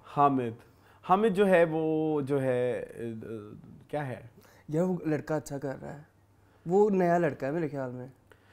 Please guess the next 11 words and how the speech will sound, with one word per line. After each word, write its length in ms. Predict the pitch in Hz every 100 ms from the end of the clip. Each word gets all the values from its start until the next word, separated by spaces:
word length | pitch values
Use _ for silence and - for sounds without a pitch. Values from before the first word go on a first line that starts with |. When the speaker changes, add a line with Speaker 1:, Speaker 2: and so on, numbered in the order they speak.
| _ _ _ _ _ _ -
Speaker 1:
सभी 200 | 285 339
अच्छा 220 | 220 147
कर 180 | 131 123
रहे 120 | 127
हैं, 140 | 208 - _ _
कर 120 | 185
तो 140 | 202 240
सभी 240 | 240 269
अच्छे 200 | 240 160
रहे 160 | 135 131
हैं 140 | 170